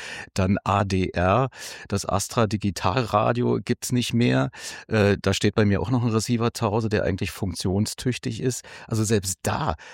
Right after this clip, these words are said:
wurde man ja, und bei Handys ist das ja gang und gäbe, dass man sich in vielen Familien alle ein, zwei Jahre neue Handys leistet. Aber beim U-K-W-Radio, woher kommt diese Festhaltewillen an einem traditionellen Ausspielweg?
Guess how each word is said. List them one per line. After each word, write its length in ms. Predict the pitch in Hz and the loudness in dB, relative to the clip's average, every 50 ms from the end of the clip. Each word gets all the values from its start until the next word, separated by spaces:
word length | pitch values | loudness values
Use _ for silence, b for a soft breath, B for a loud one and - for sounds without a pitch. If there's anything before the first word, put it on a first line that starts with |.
| B B B | B B B
wurde 280 | 92 95 117 113 113 | 0 2 4 4 6
man 200 | 107 110 98 98 | 6 6 6 6
ja, 220 | 98 98 98 107 - | 6 4 4 4 4
und 220 | 107 98 98 - | 4 2 0 0
bei 140 | - 90 85 | 0 -2 -2
Handys 400 | - - 101 120 123 113 101 - | 0 4 4 6 6 4 4 2
ist 180 | 95 - - | 0 2 2
das 160 | 107 95 - - | 2 2 2 2
ja 80 | 85 | 0
gang 240 | 80 - 85 85 85 | 2 2 2 2 4
und 120 | 85 87 | 2 2
gäbe, 260 | 73 80 98 107 101 85 | 2 2 2 4 4 2
dass 160 | 82 - - | 2 2 2
man 180 | 95 85 80 | 0 0 2
sich 240 | 76 85 82 76 - - B B B B B B B B B B B B _ | 2 0 -2 -2 -6 -10 B B B B B B B B B B B B _
in 140 | - 95 87 | 0 0 0
vielen 340 | - - - 104 98 95 92 | 0 0 -2 0 2 2 2
Familien 560 | - - 95 90 92 92 92 95 95 92 87 | 2 0 0 2 2 2 4 4 4 4 2
alle 300 | 65 67 85 87 82 - | 2 2 2 2 2 2
ein, 160 | - 80 92 | 2 0 0
zwei 240 | 92 - - 85 85 | 0 0 0 2 2
Jahre 320 | 85 82 76 78 82 90 | 4 4 4 4 2 2
neue 340 | 82 78 78 82 80 73 76 | 2 2 2 2 2 2 2
Handys 520 | 73 82 110 143 - - - 71 - - - | 0 0 0 0 2 0 0 0 -2 -4 -6
leistet. 800 | - - 53 50 50 - - - - - - 57 58 - - - | -6 -6 -4 -2 -2 -2 -4 -4 -6 -8 -8 -8 -8 -8 -10 -12
Aber 220 | - - - 69 60 - _ _ | -8 -6 -4 -4 -4 -6 _ _
beim 180 | - 85 80 76 | 0 2 2 2
U-K-W-Radio, 720 | 67 - - 82 62 69 73 95 - - 104 110 110 101 90 80 | 2 2 0 0 2 2 0 2 2 2 2 2 2 0 0 0
woher 240 | - 85 82 78 82 | 0 2 2 2 0
kommt 320 | - - - 98 95 - - | 0 2 2 2 2 2 0
diese 240 | 92 85 90 85 82 B B B B B B B B B B B B | 2 4 4 2 2 B B B B B B B B B B B B
Festhaltewillen 1200 | - - - 147 - - - - 113 101 92 90 - 92 82 80 78 92 90 98 110 120 120 135 127 | -4 0 0 0 0 0 -2 0 2 2 2 2 2 2 2 2 2 2 4 4 4 2 2 2 2
an 220 | - - 104 101 | 4 4 4 4
einem 320 | - 90 98 98 98 92 - | 4 4 4 4 4 4 2
traditionellen 920 | - - - 104 117 107 - - 107 98 95 95 98 101 113 117 113 110 - | 0 -2 0 0 0 -2 2 2 4 4 4 4 4 4 6 6 6 4 4
Ausspielweg? 1000 | - 92 101 101 117 - - - - 113 107 113 98 - 95 98 92 - - | 2 -2 0 0 0 -2 -4 -4 -2 -2 0 0 -2 -2 -2 -2 -2 -4 -6